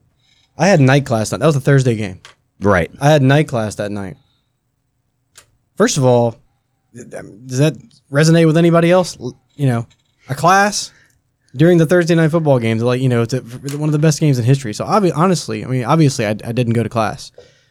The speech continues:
Speaker 1: We get back to class the next time, and the lady says everybody that didn't show up, um, didn't get the free, like, thirty points or whatever she gave her. And this is one of those ladies that you get, like, three hundred points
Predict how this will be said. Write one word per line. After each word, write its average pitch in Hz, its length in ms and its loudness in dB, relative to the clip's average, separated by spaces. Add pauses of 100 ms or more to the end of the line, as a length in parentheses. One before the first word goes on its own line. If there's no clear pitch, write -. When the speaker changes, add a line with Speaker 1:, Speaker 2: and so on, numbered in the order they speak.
(100)
Speaker 1:
We 156 80 0
get 202 140 2
back 180 160 2
to - 40 -16
class 151 280 0
the 123 60 -4
next 123 180 -4
time, 135 220 -2
and 110 80 -4
the 104 40 -8
lady 110 200 -4
says 113 280 -6
everybody 127 380 -2
that 110 60 -4
didn't 107 200 -6
show 98 240 -8
up, 113 300 -2 (360)
um, 101 300 -8
didn't 113 300 -2
get 113 160 -4
the 110 80 -10
free, 139 400 -2
like, 113 180 -6
thirty 127 340 -6
points 131 380 -6
or 139 60 -4
whatever 139 280 -2
she 139 140 -12
gave 143 160 -4
her. 147 80 -4
And 143 80 -4
this 139 120 -2
is 139 60 -8
one 156 120 0
of 143 40 4
those 131 120 2
ladies 131 240 0
that 110 120 -6
you 113 140 -14
get, 117 220 -6
like, 117 160 -6
three 135 160 -6
hundred 123 200 -2
points 123 280 -8